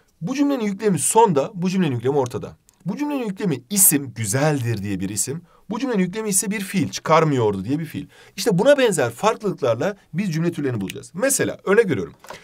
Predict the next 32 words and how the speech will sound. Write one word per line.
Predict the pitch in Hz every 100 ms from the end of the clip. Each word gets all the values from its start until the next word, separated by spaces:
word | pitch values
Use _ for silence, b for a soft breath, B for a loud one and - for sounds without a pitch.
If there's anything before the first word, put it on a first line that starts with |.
| B B
Size | - 247
diyecek | 240 294
ki | 196
adam, | 120 87 - b
"Yüklemin | 101 135 - 175 247 -
türüne | 175 156 151
göre, | 113 87
yüklemine | 95 139 185 196 226
göre | 175 127
bu | 143
cümle | 180 170
nedir?" | 190 180
diyecek. | 120 120 -
Sen | - 190
diyeceksin, | 196 214 147
"Kardeşim | 123 190 135 101 101
bu | 151 202 - _ _ _ _ _ -
isim | 165 - 233
cümlesidir." | 185 127 104 104
diyeceksin. | 90 85 80 - _ -
Niye | 151 220
isim | 202 147
cümlesi? | 117 113 117 220 - _ _ _
Çünkü | - 202 208 196 190 190 220 247 277 _ _ _ _ _
yüklemi | 185 190 - 202
isim. | 208 202 196 _ b b
"Bu | 202 262
ise | 202 262 294 _ _
fiil | - 277 285
cümlesi." | 226 190 151 117
diyeceksin. | 104 143 202
Niye? | 220 240